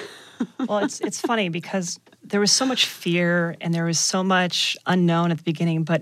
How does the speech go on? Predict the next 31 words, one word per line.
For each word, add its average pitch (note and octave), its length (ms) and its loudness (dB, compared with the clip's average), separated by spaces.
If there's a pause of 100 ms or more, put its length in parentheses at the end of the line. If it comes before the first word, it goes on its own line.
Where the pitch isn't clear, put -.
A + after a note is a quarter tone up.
(120)
<laughs> - 80 0
now G3+ 280 2
when A#3+ 80 -2
I A3 40 2
look F#3 220 -2
back E3+ 260 -2
at E3 60 -14
those D#3 240 -6
early E3 240 -2
days, D#3 400 -8
I, - 180 -4
I E3+ 60 -2
have F3 300 -2
to F3 80 -2
laugh D#3+ 440 -6 (600)
at, D#3+ 240 -2
at E3 100 -2
just - 560 -2
how F3 600 2
timid F3+ 260 0
I D#3+ 80 2
was, E3+ 520 -2 (520)
like D#3+ 140 -2
the E3 80 -4
first F3+ 320 0
time F3 240 0
going E3 320 0
shopping D#3+ 500 0
for, D#3 380 -8
for E3+ 140 -8
clothing. F#3 520 -2